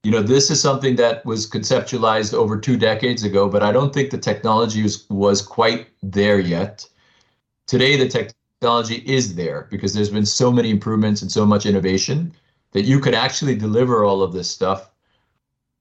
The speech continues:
and do so in a way that, that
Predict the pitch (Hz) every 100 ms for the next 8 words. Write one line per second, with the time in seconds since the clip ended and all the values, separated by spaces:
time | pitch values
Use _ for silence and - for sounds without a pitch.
0 | _ 113 107 107 98 117 127 - 120 110
1 | 110 110 - _ _ _ - 117 113 107
2 | 107 107 110 107 107 101 _ _ _ _
3 | _ - 104 104